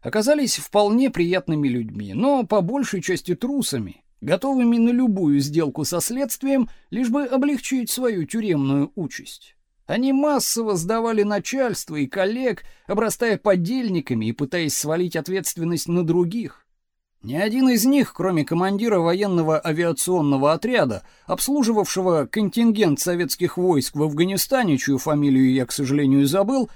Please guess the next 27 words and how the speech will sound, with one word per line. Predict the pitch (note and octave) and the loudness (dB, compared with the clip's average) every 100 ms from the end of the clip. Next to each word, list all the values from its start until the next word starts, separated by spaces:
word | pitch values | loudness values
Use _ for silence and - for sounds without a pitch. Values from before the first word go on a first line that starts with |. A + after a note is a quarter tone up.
| - _ _ | -16 _ _
не | - | -4
отказался | A3+ - C4+ C4 C#4 B3+ C4 | -4 4 4 6 4 4 0
давать | B3+ A#3+ - | 0 0 -2
показания | A3 A#3 G#3 G#3+ G3 G3+ | -4 0 0 2 2 0
о | G3 | 0
других, | A3 A3 C4+ G3+ | 0 2 0 -2
что | - C#3 | -2 -2
было | C3+ C3+ C3 | 0 2 0
абсолютной | C3+ G3 G3+ G3+ - A#2+ | 0 0 0 0 0 0
нормой | C3+ A3 G#3 F3 C3 - | 2 2 2 2 0 -4
в | C#3 F3 | -4 -2
диссидентской | A3 A3+ F#3+ C#3+ A#2 - | 0 -2 0 0 -2 -6
среде. | G2+ A#2+ A2 F#2+ - _ - | -4 -2 -4 -6 -16 _ -8
Наоборот, | A#2 A2+ A#2 B2+ A#3 A3+ - - _ _ | -4 -4 -2 2 2 2 -2 -20 _ _
они | G#2 E3+ | -6 -4
считали | - - A3+ A3+ | -4 -4 0 2
нормой | A3 A#3+ B3 | 4 2 0
своё | - G#3 G3 | -2 -2 0
доносительство | F#3 F3+ D3 - C4 B3+ G#3 - B2 | 0 0 0 0 -2 -2 -6 -6 -8
и | G2+ F#2+ | -8 -4
горячее | A#2+ D3+ D3+ E3+ F3+ | -2 -2 0 0 0
желание | D3 G3 F#3+ F3 D3+ | 0 0 2 2 0
помочь | D3 C3 F3+ B3+ - | 0 0 2 0 -2
следствию. | - B3 E3 - - F2 - _ _ _ _ _ _ | -4 -2 -4 -4 -12 -18 -20 _ _ _ _ _ _
Да | C#3 B3 | -4 -2
и | |
понятно, | A#3 C4+ D4 C#4 - | 0 0 2 -2 -6